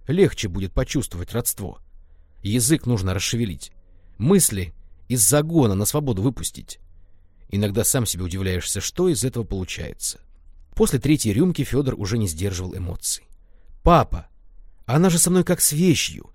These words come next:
Взяла поносить, на прокат, а потом назад сдать. Можно и без оплаты. Женщины — необъяснимые существа. Может, это просчёт,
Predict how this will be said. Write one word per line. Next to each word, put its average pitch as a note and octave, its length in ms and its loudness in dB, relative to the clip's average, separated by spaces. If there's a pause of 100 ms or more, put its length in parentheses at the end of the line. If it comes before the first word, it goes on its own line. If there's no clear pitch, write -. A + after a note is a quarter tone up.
(160)
Взяла C#3+ 380 2
поносить, B2+ 640 0 (160)
на B2 120 2
прокат, B2+ 640 -2
а - 100 -6
потом D#3 260 2
назад A#2+ 380 2
сдать. F2+ 400 -6 (460)
Можно A#2 320 0
и F#2 40 -2
без F2 160 -2
оплаты. - 460 -6 (260)
Женщины — G#2+ 680 0 (160)
необъяснимые F#2+ 800 0
существа. - 640 -6 (400)
Может, E3+ 380 2
это D#3+ 220 -2
просчёт, - 680 -4